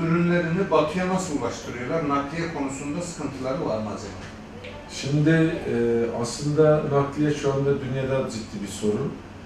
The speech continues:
Speaker 2: E, tabii ki bu dünyada olan ciddi sorun aslında Türkiye'nin lehine bir durum yarattı.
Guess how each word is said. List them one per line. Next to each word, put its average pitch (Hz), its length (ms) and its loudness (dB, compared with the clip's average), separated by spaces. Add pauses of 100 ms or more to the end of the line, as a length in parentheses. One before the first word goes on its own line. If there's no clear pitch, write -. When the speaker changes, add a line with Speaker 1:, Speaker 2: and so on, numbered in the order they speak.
(280)
Speaker 2:
E, 107 60 -6 (360)
tabii 143 280 2
ki - 120 -2 (120)
bu 139 220 -2
dünyada 139 300 4
olan 135 380 0
ciddi - 300 -8
sorun 151 420 0 (420)
aslında 139 520 0
Türkiye'nin 147 560 2
lehine 143 360 8
bir 120 140 -4
durum 127 220 2
yarattı. - 380 -4